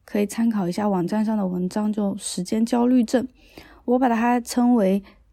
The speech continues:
结果目标和过程目标。如果你也在为完成不了目标，或者你不知道怎么设定目标感到困扰的听众的话，可以参考一下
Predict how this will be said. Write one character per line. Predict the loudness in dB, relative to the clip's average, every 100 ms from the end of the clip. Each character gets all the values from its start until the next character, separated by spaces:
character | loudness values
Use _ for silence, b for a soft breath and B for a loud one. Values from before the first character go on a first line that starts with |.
| _
结 | 0 0
果 | 4 4
目 | 4 2
标 | 0 0 0
和 | 2 2 2
过 | 0 0
程 | 0 -2 -2
目 | 0
标。 | 0 -2 -6 _ _ _
如 | -2 2
果 | 4 4
你 | 4 2
也 | 2
在 | 2 2 2 2
为 | 2 4 2 0 _ _
完 | 0
成 | 2 4 4
不 | 4
了 | 2 0 -2
目 | 2 2
标， | 4 2 2
或 | 2
者 | 2 0
你 | 0
不 | 0 -2
知 | -2
道 | -2
怎 | -2 -4
么 | -4
设 | -2 -2
定 | 0
目 | -2 -2
标 | 0 0 0
感 | -2 -2
到 | 0 -2
困 | 2 2
扰 | 4 0
的 | -4
听 | -2 -2
众 | -2 -2
的 |
话， | -4 -6
可 | -6 -6
以 |
参 | -4 -2
考 | -2 -2
一 | -6
下 | -4 -4